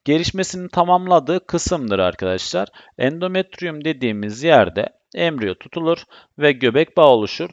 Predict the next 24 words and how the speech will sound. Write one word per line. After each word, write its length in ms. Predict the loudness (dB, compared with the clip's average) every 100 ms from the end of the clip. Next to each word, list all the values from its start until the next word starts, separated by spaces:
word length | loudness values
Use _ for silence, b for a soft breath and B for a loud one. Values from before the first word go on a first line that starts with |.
| -10
Dokuz 280 | -8 -4 4
aylık 380 | 4 4 -2 -12
bir 60 |
süre 320 | -6 0 0 0
burada 280 | -6 0 0
tamamlanır 600 | 0 2 2 0 -4 -2
arkadaşlar. 640 | -4 -4 -6 -8 -4 -4 -4
Üç 300 | -8 -10 -4
de 220 | -4 -4 -4
doğru 300 | 0 0 0
oldu. 360 | -4 -6 -8 -10 _ -20 B B B
Peki 220 | -6 -2
otuz 240 | -4 0 0
yedinci 240 | 0 0
sorunun 340 | -2 -2 0
doğru 220 | 0 0 2
cevabı 440 | 4 4 4 -4 _ 4
D 140 | 4
seçeneğidir 580 | 4 -4 -6 -6 -6 -6
arkadaşlar. 680 | -8 -8 -8 -8 -8 -10 -20 _ _ _
Otuz 260 | -8 -8 -2
sekizinci 480 | -2 0 -4 -6 0
soruya 320 | 4 8 8
geldik. 380 | 8 4 2